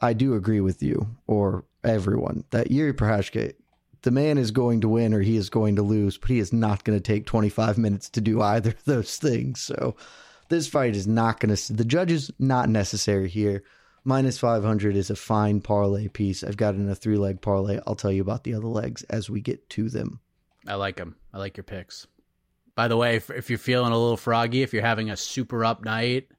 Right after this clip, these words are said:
Speaker 2: you've won all your bets, like, you're just going ham on this entire card and you're just feeling it,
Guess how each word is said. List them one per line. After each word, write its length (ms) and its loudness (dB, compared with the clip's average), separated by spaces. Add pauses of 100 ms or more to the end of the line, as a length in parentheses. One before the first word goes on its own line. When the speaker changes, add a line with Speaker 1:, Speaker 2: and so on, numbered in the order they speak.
(500)
Speaker 2:
you've 160 -6
won 220 2
all 240 2
your 140 2
bets, 600 -2
like, 200 -8
you're 80 -4
just 160 -8
going 240 -2
ham 420 0
on 100 0
this 160 -4
entire 380 -2
card 420 2
and 140 -6
you're 140 -8
just 180 -14
feeling 380 -4
it, 160 -2